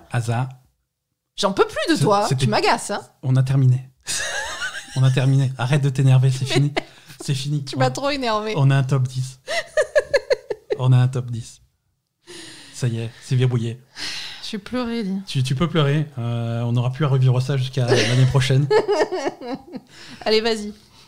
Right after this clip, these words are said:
Speaker 2: Quel est le top dix de La Belle Gamer deux mille vingt ?
Speaker 1: En dixième position, Final Fantasy sept Remake.
Speaker 2: Ok.
Speaker 1: En neuvième position, le donjon d'Albuck, l'allumette, la, voilà, l'allumette du, <laughs> du
Speaker 2: L'allumette
Speaker 1: désordre.
Speaker 2: du désordre.
Speaker 1: En huitième position, Animal Crossing New Horizon.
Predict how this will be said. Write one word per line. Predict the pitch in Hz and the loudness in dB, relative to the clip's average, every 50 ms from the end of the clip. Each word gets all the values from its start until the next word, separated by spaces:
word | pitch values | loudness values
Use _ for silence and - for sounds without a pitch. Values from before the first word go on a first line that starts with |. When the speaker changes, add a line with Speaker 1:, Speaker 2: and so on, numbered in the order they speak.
| _ _ _ _ _ _ _ _ _ - | _ _ _ _ _ _ _ _ _ -6
Speaker 2:
Quel | - 285 285 | -4 -2 0
est | 302 | 0
le | 294 277 | 0 0
top | - 330 285 233 220 | 2 2 0 0 0
dix | 214 285 302 294 233 | 0 0 0 0 0
de | 240 208 208 208 208 202 | 0 0 2 2 2 2
La | 208 220 | 2 2
Belle | 208 226 240 240 | 2 2 0 0
Gamer | 208 202 202 202 202 196 - - | -2 -2 -2 -2 -2 -4 -4 -4
deux | - 226 | -4 -2
mille | 226 214 196 190 | -2 -2 -2 -2
vingt ? | 175 170 190 196 - | -2 -4 -6 -6 -2
Speaker 1:
En | 131 131 | 2 2
dixième | 127 135 135 131 143 135 127 | 4 4 4 4 4 2 2
position, | 139 127 120 120 - - - 117 107 - _ _ _ _ _ _ _ _ _ _ _ _ _ | 0 -2 -4 -4 -8 -8 -8 -8 -10 -10 _ _ _ _ _ _ _ _ _ _ _ _ _
Final | - 117 117 117 | -8 -6 -6 -6
Fantasy | - 131 123 123 117 | -6 -6 -6 -6 -10
sept | 110 - - 117 - | -10 -10 -12 -12 -10
Remake. | - 104 98 98 - - _ _ _ _ _ _ _ _ - 208 | -10 -10 -10 -10 -14 -18 _ _ _ _ _ _ _ _ -14 -12
Speaker 2:
Ok. | 170 165 - - 151 - - _ _ _ - | -12 -12 -12 -16 -16 -18 -18 _ _ _ -2
Speaker 1:
En | 110 | 2
neuvième | 120 131 131 131 131 131 | 4 6 8 8 6 6
position, | 127 135 127 117 - - 117 113 104 104 101 | 6 4 0 0 -2 -4 -6 -6 -6 -6 -8
le | 101 104 | -10 -6
donjon | 104 123 120 110 135 123 | -4 -4 -2 0 0 0
d'Albuck, | 120 117 113 113 113 110 113 107 - - - | 0 0 -2 -4 -4 -4 -6 -6 -6 -8 -8
l'allumette, | 107 104 110 110 110 110 117 120 - | -6 -4 -4 -4 -4 -4 -6 -6 -6
la, | 110 110 113 110 | -6 -6 -6 -6
voilà, | 104 - 113 110 107 104 101 92 - - | -6 -6 -6 -6 -4 -6 -8 -8 -10 -10
l'allumette | 151 127 120 123 117 117 110 117 117 117 - - | -8 -6 -4 -4 -4 -2 -2 -4 -4 -4 -6 -12
du, | - 113 | -12 -10
<laughs> | 101 104 104 107 110 90 - - - - | -10 -8 -8 -6 -6 -6 -6 -8 -4 -4
du | 151 131 - - | -2 -2 -2 -2
Speaker 2:
L'allumette | 135 127 127 110 131 120 | -2 0 0 2 0 0
Speaker 1:
désordre. | 113 - 117 113 101 107 - | 0 -2 -4 -4 -4 -6 -8
Speaker 2:
du | 185 | -8
désordre. | 185 190 214 170 - - - - - - - - - - - _ _ _ | -8 -8 -12 -14 -16 -20 -20 -20 -20 -20 -20 -20 -20 -20 -20 _ _ _
Speaker 1:
En | - 113 | -6 -4
huitième | 120 147 143 - 165 160 | -4 -2 -2 0 0 2
position, | 151 160 151 139 143 131 - - 147 135 131 | 2 2 2 0 0 -4 -4 -2 0 0 0
Animal | 131 123 127 131 131 131 127 | 2 4 4 6 6 4 4
Crossing | 127 - - 139 131 - - 123 120 113 104 | 0 -2 -4 -4 -4 -4 -6 -4 -4 -2 0
New | 107 113 117 | 0 -2 -2
Horizon. | 113 110 110 110 104 107 107 101 95 | -2 -2 -4 -4 -4 -4 -4 -4 -6